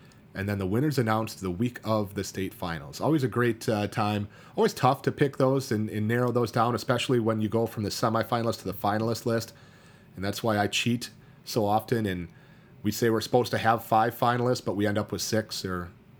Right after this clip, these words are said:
eight or whatever, because it's just really hard to, to pare down when you're talking about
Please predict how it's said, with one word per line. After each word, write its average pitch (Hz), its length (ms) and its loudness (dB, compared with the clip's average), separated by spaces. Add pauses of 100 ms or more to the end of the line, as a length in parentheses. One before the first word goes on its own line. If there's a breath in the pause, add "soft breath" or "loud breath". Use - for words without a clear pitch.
eight 104 360 0
or 90 100 -4
whatever, 104 460 2 (340 loud breath)
because 117 180 2
it's 131 80 -2
just - 200 2
really 170 160 6
hard 131 240 4
to, 113 120 2
to - 180 -6
pare 120 240 2
down 104 260 0
when 101 80 0
you're 110 80 0
talking 120 280 0
about 110 280 2